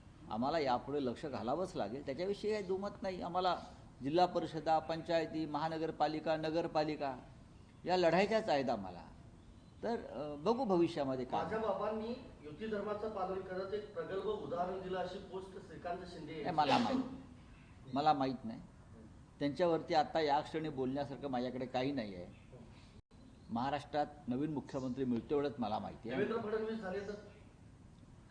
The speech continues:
Speaker 1: महाराष्ट्राच्या मुख्यमंत्र्यांचं स्वागत आहे. शेवटी रा-, राज्याचे मुख्यमंत्री असतात. मुख्यमंत्री आणि प्रधानमंत्री हा एका पक्षाचा नसतो, तो राज्याचा आणि देशाचा असतो.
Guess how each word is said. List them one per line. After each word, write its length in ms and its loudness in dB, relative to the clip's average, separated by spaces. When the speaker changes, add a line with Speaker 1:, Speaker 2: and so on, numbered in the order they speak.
Speaker 1:
महाराष्ट्राच्या 640 2
मुख्यमंत्र्यांचं 680 -2
स्वागत 440 0
आहे. 100 0
शेवटी 260 0
रा-, 300 4
राज्याचे 400 2
मुख्यमंत्री 480 -4
असतात. 300 -4
मुख्यमंत्री 560 0
आणि 160 0
प्रधानमंत्री 680 0
हा 100 0
एका 300 2
पक्षाचा 540 0
नसतो, 480 -6
तो 80 0
राज्याचा 580 6
आणि 140 2
देशाचा 500 2
असतो. 280 -4